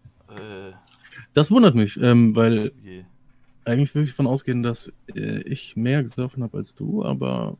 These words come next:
Speaker 1: Ich vertrag das vielleicht
Speaker 2: mir
Speaker 1: nicht
Speaker 2: geht's.
Speaker 1: so gut.
Speaker 2: Nee, ich vertrag das gar nicht mehr so gut, aber,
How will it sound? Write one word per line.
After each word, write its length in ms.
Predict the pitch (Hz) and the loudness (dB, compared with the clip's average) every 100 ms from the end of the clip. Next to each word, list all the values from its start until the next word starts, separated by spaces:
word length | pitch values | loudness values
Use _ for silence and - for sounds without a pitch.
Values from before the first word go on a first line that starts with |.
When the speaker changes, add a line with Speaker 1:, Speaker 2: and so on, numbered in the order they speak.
| _ | _
Speaker 1:
Ich 80 | - | -20
vertrag 340 | 107 98 120 | -18 -14 -14
das 120 | 143 - | -16 -12
vielleicht 200 | 101 101 | -8 -6
Speaker 2:
mir 60 | |
Speaker 1:
nicht 120 | 87 | -4
Speaker 2:
geht's. 120 | 139 90 | -6 -6
Speaker 1:
so 140 | 95 | -16
gut. 80 | - _ _ _ _ _ _ _ _ _ _ _ _ - | -20 _ _ _ _ _ _ _ _ _ _ _ _ -6
Speaker 2:
Nee, 160 | 101 | -6
ich 60 | 92 | -6
vertrag 240 | 101 104 | -10 -12
das 120 | 95 - | -12 -8
gar 140 | 110 | -6
nicht 120 | 117 | -6
mehr 100 | 107 | -8
so 100 | 104 | -10
gut, 240 | 107 107 - | -12 -14 -12
aber, 200 | 98 | -10